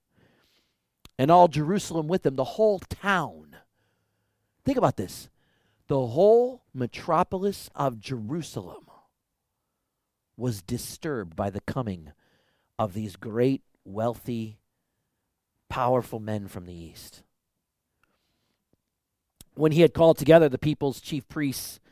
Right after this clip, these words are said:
and the teachers of the law, he asked them, "Where is the Christ to be born?" Herod didn't know, but they knew. Oh, boy, did they know.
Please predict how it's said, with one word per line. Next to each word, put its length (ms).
and 160
the 40
teachers 340
of 80
the 80
law, 420
he 240
asked 300
them, 320
"Where 340
is 140
the 140
Christ 320
to 60
be 100
born?" 320
Herod 340
didn't 240
know, 280
but 180
they 460
knew. 320
Oh, 340
boy, 260
did 160
they 160
know. 400